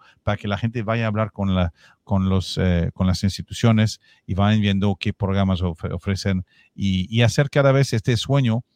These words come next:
pues, una realidad, ¿no? Una realidad de, y no pensar que estudiar en Canadá solo es para los ricos o solo es para la, u-, el un por ciento de la población de México, porque no es así, no es así, no es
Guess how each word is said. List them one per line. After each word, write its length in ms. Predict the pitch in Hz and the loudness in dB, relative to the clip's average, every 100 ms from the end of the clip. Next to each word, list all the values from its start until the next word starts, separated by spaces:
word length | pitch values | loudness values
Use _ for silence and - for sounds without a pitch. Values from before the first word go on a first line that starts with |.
| _ _ _ | _ _ _
pues, 160 | 120 117 | -6 0
una 160 | 180 | 2
realidad, 460 | 160 147 117 107 90 | 2 2 2 0 -2
¿no? 160 | 87 113 | -4 -2
Una 220 | 135 123 | 0 2
realidad 280 | 113 107 113 | 2 2 2
de, 280 | 104 87 - _ _ | 0 -2 -6 _ _
y 100 | 120 | 0
no 180 | 143 156 | 0 0
pensar 460 | 147 127 135 135 | -2 0 0 0
que 260 | - 104 90 _ _ | -2 -6 -6 _ _
estudiar 380 | 113 - 117 135 | -12 -6 -2 -2
en 60 | - | 0
Canadá 340 | 113 117 127 | -2 0 -2
solo 300 | - 120 127 | -4 -4 -4
es 100 | 117 | -4
para 240 | 110 110 | -4 -2
los 240 | 104 95 87 | -2 -6 -8
ricos 480 | 110 123 123 117 98 | -10 -8 -6 -4 -4
o 80 | |
solo 240 | 87 120 117 | -4 -2 0
es 100 | - | 0
para 360 | 104 107 98 - - _ | -2 0 -2 -4 -20 _
la, 340 | 101 95 92 | -4 -4 -4
u-, 140 | 120 113 | -6 -4
el 180 | 113 117 | -4 2
un 240 | 139 143 | 2 2
por 220 | 123 110 | 2 0
ciento 380 | - 120 117 117 | -2 -4 -2 -2
de 80 | 101 | -2
la 100 | 95 | -2
población 360 | 101 95 123 | -4 -4 -2
de 60 | 110 | -2
México, 380 | 98 98 135 131 _ - | -2 -4 -4 -6 _ -10
porque 240 | 107 127 | -6 -2
no 160 | 135 147 | 0 -2
es 100 | 110 | -2
así, 300 | - 120 - _ _ _ | -10 -14 -18 _ _ _
no 220 | 101 113 120 | -4 -2 0
es 120 | 110 | -4
así, 260 | 98 92 | -8 -8
no 300 | 92 117 135 | -4 0 0
es 200 | 131 - | 0 -4